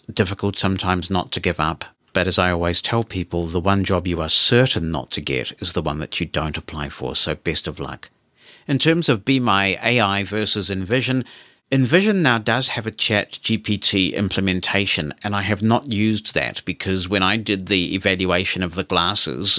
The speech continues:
all the way back some episodes ago now, that wasn't available. But my understanding is it is quite similar to what you get through Be My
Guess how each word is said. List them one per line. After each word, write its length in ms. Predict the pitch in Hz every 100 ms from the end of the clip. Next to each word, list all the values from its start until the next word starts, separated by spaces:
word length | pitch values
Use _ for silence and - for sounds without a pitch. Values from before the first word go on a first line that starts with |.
| -
all 300 | 127 123 120
the 120 | 113
way 240 | 101 101
back 280 | 95 113 120
some 220 | - 110
episodes 520 | 117 107 107 107 101 104
ago 360 | 92 107 117
now, 340 | 107 71 82 - _ _
that 320 | 104 113 90
wasn't 540 | 113 101 110 107 113 101
available. 580 | 98 92 98 85 71 - _
But 140 | 104
my 200 | 92 107
understanding 540 | 123 123 117 110 101 90
is 160 | 87
it 100 | 95
is 140 | 107 113
quite 540 | - - 127 107 -
similar 540 | - - 123 107 73 78
to 140 | -
what 240 | 95 85
you 100 | -
get 260 | 98 95 -
through 200 | - 98
Be 200 | 90 101
My 260 | 95 92